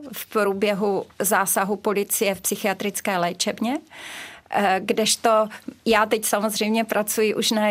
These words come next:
jiných českých případech. My potom děláme také komunikace,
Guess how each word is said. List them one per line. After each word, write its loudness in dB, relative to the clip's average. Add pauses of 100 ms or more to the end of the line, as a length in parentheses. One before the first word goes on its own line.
(140)
jiných 0
českých -2
případech. 0 (380)
My 0
potom 2
děláme 2
také 2
komunikace, 2